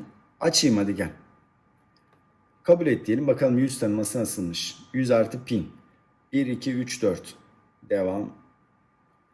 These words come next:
Dünya şifre gününde en çok kullanılan şifre. Sonra diyorum arkadaşlar. Maşallah. Çok hızlı tanıdı. İnşallah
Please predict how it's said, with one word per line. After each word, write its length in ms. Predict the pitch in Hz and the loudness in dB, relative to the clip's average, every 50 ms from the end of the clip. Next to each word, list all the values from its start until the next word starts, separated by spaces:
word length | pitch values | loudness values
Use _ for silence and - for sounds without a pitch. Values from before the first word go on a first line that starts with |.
| _ _ _ _ _ _ _ _ _ | _ _ _ _ _ _ _ _ _
Dünya 320 | - 117 123 123 123 123 120 | 0 2 4 4 4 2 0
şifre 340 | - - 107 107 - 123 113 | -2 -4 -6 -4 -2 -2 -2
gününde 460 | 101 104 107 107 107 107 117 95 98 120 | 0 0 2 2 2 2 0 0 -2 -2
en 80 | 117 113 | -4 -2
çok 240 | - 117 107 - | -2 -4 -4 -4
kullanılan 420 | - 104 98 101 101 101 107 113 110 | -4 -4 -2 0 0 0 0 -2 -4
şifre. 400 | - - 104 95 - - 85 78 - - - - - | -6 -6 -6 -8 -6 -8 -10 -10 -10 -16 -20 -20 -14
Sonra 420 | - - 165 165 170 165 156 131 | -8 -4 -2 0 0 2 0 2
diyorum 240 | 120 117 113 107 104 | 4 4 4 4 4
arkadaşlar. 680 | 101 98 92 - 104 95 92 - 147 147 143 - - - - - _ _ _ _ _ _ _ _ _ _ _ _ _ _ _ _ _ _ _ _ _ _ - _ _ _ _ _ _ | 2 0 -2 -2 -2 -2 -2 -2 -2 -4 -4 -6 -10 -18 -20 -20 _ _ _ _ _ _ _ _ _ _ _ _ _ _ _ _ _ _ _ _ _ _ -20 _ _ _ _ _ _
Maşallah. 600 | - 98 98 95 - - - 90 82 80 76 78 73 - - _ _ _ _ - | -8 -6 -6 -4 -4 -4 -4 -4 -4 -4 -4 -6 -8 -12 -16 _ _ _ _ -12
Çok 240 | - - - - - | -8 -8 -6 -4 -4
hızlı 320 | 101 95 90 98 95 82 - - - - _ | -4 -4 -2 -2 -4 -4 -6 -10 -18 -20 _
tanıdı. 420 | - 98 87 87 90 90 127 151 151 - - - _ _ _ _ _ _ _ _ _ _ _ _ _ _ | -10 -8 -6 -4 -2 -2 -2 -2 -4 -6 -14 -20 _ _ _ _ _ _ _ _ _ _ _ _ _ _
İnşallah 500 | - 104 101 - 101 92 95 104 120 - | -6 -4 -4 -2 -2 -2 -2 -2 -4 -6